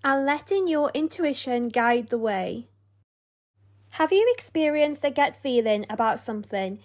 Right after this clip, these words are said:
You can't explain it, you just know what to do.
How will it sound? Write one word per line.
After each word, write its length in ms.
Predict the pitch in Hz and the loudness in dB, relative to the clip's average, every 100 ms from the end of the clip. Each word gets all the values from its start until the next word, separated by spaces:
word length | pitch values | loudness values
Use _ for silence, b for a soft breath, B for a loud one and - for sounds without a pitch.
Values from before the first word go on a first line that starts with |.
| b b - | b b -8
You 140 | 269 | -6
can't 460 | - 285 285 339 - | -4 0 0 0 -4
explain 600 | 302 - - 233 226 226 | -10 -8 -2 0 0 -2
it, 180 | 220 - | -4 -4
you 180 | 233 | -8
just 240 | 233 269 - | -6 -8 -6
know 360 | 247 240 240 | -2 2 4
what 240 | 240 208 - | 2 0 -6
to 100 | 220 | -8
do. 380 | 214 202 196 | -6 -4 -6